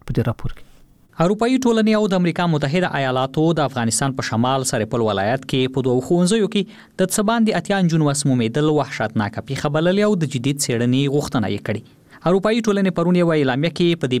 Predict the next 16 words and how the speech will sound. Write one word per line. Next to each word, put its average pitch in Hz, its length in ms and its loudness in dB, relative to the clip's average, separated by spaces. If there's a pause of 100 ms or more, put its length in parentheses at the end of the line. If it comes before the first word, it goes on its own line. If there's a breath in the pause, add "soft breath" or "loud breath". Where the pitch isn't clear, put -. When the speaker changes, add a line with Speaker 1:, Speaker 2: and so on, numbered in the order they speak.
Speaker 2:
پیښه 139 240 -4
خواشیني 113 400 0
ښودلې 185 320 2
او 180 160 4
زیاتوي، 175 340 0 (360 loud breath)
«دا 190 100 2
یو 214 160 2
وحشتناک 190 580 0
جرم 202 240 2
دی 190 80 2
چې 180 160 -4
باید 180 220 0
سرپرست 143 480 -2
چارواکي 117 360 0
وڅېړي 147 500 0
او 190 40 0